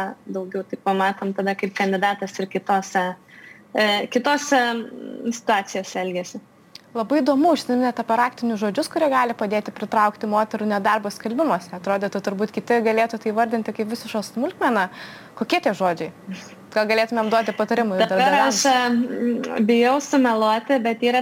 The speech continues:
Speaker 1: toks įrankis ir jeigu aš gerai atsimenu, e,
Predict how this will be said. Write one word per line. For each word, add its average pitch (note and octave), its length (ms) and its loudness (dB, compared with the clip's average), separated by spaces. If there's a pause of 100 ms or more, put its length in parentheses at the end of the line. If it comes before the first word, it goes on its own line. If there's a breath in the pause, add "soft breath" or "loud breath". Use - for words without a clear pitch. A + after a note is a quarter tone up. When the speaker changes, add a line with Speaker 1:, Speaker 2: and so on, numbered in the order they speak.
Speaker 1:
toks - 240 -4
įrankis G#3+ 720 0
ir G#3+ 180 -4
jeigu A#3 240 2
aš B3+ 160 -2
gerai B3 300 -2
atsimenu, G#3+ 500 -4 (140)
e, G#3 320 -2